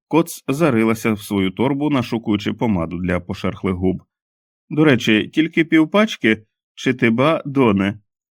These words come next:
Вона видобула серветки, запальничку, слоїк з пігулками, айфон, гаманець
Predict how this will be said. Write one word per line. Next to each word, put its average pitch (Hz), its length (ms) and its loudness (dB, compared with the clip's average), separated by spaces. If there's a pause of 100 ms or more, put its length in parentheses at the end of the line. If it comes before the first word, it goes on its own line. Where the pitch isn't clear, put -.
Вона 139 480 2
видобула 113 520 0
серветки, 127 560 -2
запальничку, 107 720 -2
слоїк 113 400 0
з - 60 -20
пігулками, 135 640 -2
айфон, 104 440 -2
гаманець 101 560 -2